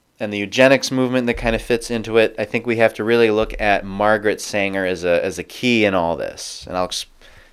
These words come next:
explain in a minute where she kind of fits in. Um, Margaret Sanger's idea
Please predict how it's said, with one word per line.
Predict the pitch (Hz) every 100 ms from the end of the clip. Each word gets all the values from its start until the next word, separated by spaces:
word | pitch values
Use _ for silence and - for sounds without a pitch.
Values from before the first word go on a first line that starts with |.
| _ _
explain | - - 113 107
in | 98
a |
minute | 95 104 95
where | 98 98
she | -
kind | - 104
of | 92
fits | - 101 -
in. | 95 71 60 -
Um, | 82 82 80 76 _ _ _ _ _ _ _ _ -
Margaret | 95 107 113
Sanger's | 117 117 117 107
idea | 107 104 113 110 107